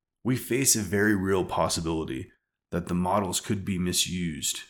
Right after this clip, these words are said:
to flood our information streams, and that it would become almost impossible for communication to function. Some people already believe that bots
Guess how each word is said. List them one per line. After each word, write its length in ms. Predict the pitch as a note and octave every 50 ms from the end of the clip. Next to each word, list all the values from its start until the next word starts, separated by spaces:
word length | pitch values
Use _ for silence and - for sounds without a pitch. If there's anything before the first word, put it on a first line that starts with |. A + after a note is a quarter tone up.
| _ _
to 140 | - - D#2+
flood 300 | - - G#2+ G2+ G#2 G2
our 140 | G2+ D#2+ C#2+
information 680 | F2+ E2+ - - F2+ F2 E2+ F2+ - - F2 D#2 D2+
streams, 760 | - - - - - - - - - - - - - - _ _ _ _ _ _ _ _ _ _ _ -
and 100 | - G2
that 80 | G2+
it 60 | G#2 A2
would 180 | F#2+ A#2 G#2+
become 400 | G#2 G#2+ G#2+ - - A2 G#2 -
almost 400 | - G#2 G#2+ A2 A2+ G#2+ G#2 -
impossible 680 | G2+ G2+ F#2+ - - G#2 G2+ G#2 G2+ - - F#2 F#2 F2
for 160 | - F#2+ F2
communication 800 | - - - G#2+ G2 F#2 F2+ - - F2+ F2+ F#2 - - F2 E2
to 60 | - D#2+
function. 560 | - - F2 F2 E2+ - - - - - - - _ _ _ _ _ _ _ _ _ _ _ _ _ _ _ _ _ _ _ _ _ _ _ _ _ _
Some 480 | - - - - A2+ A#2 B2 B2 A#2 A2
people 560 | - - G2+ F#2 - - F2+ E2+ E2+ E2 E2+ - _ _ _ _ _ _ _ _ _ _ _ _ -
already 300 | F#2+ F#2+ F#2+ G2+ G#2+ G#2+
believe 500 | - G#2+ F#2+ F2+ F2+ F#2 F#2 F2 E2+ E2
that 200 | E2 - E2+ F2
bots 640 | E2 D#2+ E2 E2 D#2+ - - - - - - -